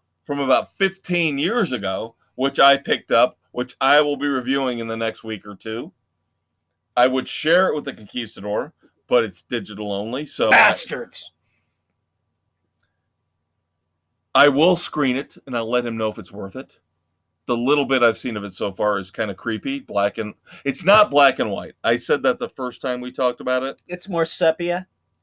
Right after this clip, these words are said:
Speaker 1: It's, it's color, but it's very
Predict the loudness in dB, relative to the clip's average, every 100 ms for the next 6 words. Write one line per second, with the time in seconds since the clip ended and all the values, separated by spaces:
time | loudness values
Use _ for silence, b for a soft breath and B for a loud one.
0 | -6 -2 -2 -4 -8 -8 -12 _ _ _
1 | _ _ _ _ _ _ -8 -6 -6 -14
2 | -4 0 2 2 -2 0 0 0 -6 -8
3 | -4 -2 -2 -4 -8